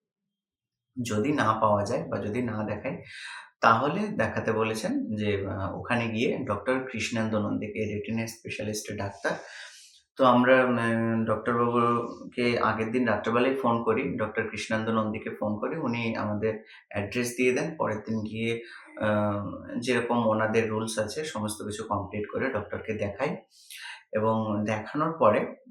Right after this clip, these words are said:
ডক্টর আমাদের একই কথা বলে যে, "আমার রেটিনা ডিট্যাচমেন্ট করেছে, ইমিডিয়েটলি অপারেশন করতে হবে।" তো আমরা অনেক রিকোয়েস্ট করার পরে ওই দিনই আমাদের অপারেশনের ডেট,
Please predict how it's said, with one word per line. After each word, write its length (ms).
ডক্টর 320
আমাদের 540
একই 300
কথা 200
বলে 320
যে, 80
"আমার 220
রেটিনা 420
ডিট্যাচমেন্ট 540
করেছে, 400
ইমিডিয়েটলি 460
অপারেশন 500
করতে 320
হবে।" 240
তো 120
আমরা 480
অনেক 340
রিকোয়েস্ট 360
করার 320
পরে 240
ওই 200
দিনই 260
আমাদের 440
অপারেশনের 640
ডেট, 400